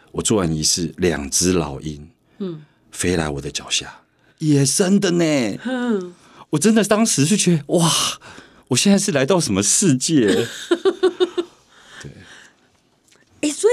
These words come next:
Speaker 2: 以那时候，因为也许二零一六嘛，哈。
Speaker 1: 对。
Speaker 2: 那你到感应到刚刚说，哎，好像对，我就是那个人，哈，这就是我可能生命中一个部分。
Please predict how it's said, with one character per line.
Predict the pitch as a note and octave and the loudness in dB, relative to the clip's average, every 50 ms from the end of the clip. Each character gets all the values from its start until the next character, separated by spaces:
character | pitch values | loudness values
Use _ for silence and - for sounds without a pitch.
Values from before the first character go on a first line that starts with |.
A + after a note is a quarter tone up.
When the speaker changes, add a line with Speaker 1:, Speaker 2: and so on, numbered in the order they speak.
| A#4 | 4
Speaker 2:
以 | F#4+ | 2
那 | A3 G3 D4 F#4 F#4+ | 0 0 0 0 0
时 | - F#4 | 0 -2
候， | E4 - | -4 -2
因 | - E4+ G4 | 2 4 4
为 | F4 | 4
也 | D4+ D#4 E4 | 4 2 0
许 | B3 A#3 - | -2 -4 -2
二 | - D#4+ D4+ C4 | 0 2 4 4
零 | G#3+ G#3 G3 G#3+ | 4 2 2 0
一 | A3 B3 B3 B3 | 0 -2 -2 0
六 | C4 C4+ B3 G#3 E3 | 2 2 2 2 0
嘛， | C3+ B2 - | -2 -6 -10
哈。 | - - F#3+ C#3+ G#2 | -8 -6 -6 -4 0
Speaker 1:
对。 | G#2+ G2 F#2+ F#2 E2+ D#2+ D2+ E2 E2+ _ _ _ _ _ _ _ _ _ - | 0 0 2 2 0 -2 -4 -6 -14 _ _ _ _ _ _ _ _ _ -4
Speaker 2:
那 | D4+ F#4+ G#4 | 0 2 2
你 | G4 D4+ A3+ G3 G#3+ | 2 2 0 -2 -2
到 | B3+ D#4 D4+ | -2 -2 -2
感 | D4+ - - G3+ F3 E3+ F3+ | -2 -4 -2 -2 0 2 0
应 | G3 B3 C4 C4+ C#4 | 0 0 -2 -2 -2
到 | C#4 B3+ A#3+ A#3+ | 0 0 0 0
刚 | A3+ A3+ A3 | 0 0 0
刚 | A3 A3 | 0 0
说， | G#3+ G3+ G#3 G3+ - | -2 -4 -4 -6 -4
哎， | - A3+ | -4 -4
好 | A3+ G#3+ E3+ | -2 -2 -4
像 | F3+ G#3 G#3+ G#3+ - _ _ - | -4 -4 -6 -8 -12 _ _ -4
对， | D4 G#3+ - B2+ - - - - | -4 -4 -4 -6 -14 -16 -6 0
我 | G3+ F3+ | 0 0
就 | F3 - | 0 0
是 | C4 C4 - | -4 -4 -4
那 | A#3+ A#3 | -4 -6
个 | G#3+ A3 - | -4 -4 -4
人， | D#3+ D#3 D3 - - - E3+ | -6 -6 -10 -14 -16 -20 -16
哈， | D#3+ F3 D#3 - F#3+ - | -12 -12 -12 -12 -12 -12
这 | - D4+ D4 | -8 -8 -6
就 | A#3+ C#4 | -6 -6
是 | C4+ A#3+ C4+ | -6 -6 -6
我 | D#3+ D#3+ D3 - G#3 - - - | -8 -8 -8 -10 -12 -14 -16 -14
可 | - F3+ D#3+ | -12 -10 -10
能 | D#3 D3 D3 D#3 E3 F3+ _ _ _ _ _ _ _ _ _ _ _ _ - - | -10 -10 -12 -14 -16 -20 _ _ _ _ _ _ _ _ _ _ _ _ -8 -2
生 | - A3+ A3 | 0 2 2
命 | A3 A3 G3+ | 2 2 2
中 | G3 G3 F3 E3 | 0 0 0 -2
一 | |
个 | D#3+ E3 | -2 -6
部 | D3+ - G3+ E3+ D3 | -10 -8 -6 -6 -6
分。 | C#3+ - D#3+ C3+ - - | -4 -4 -6 -6 -6 -10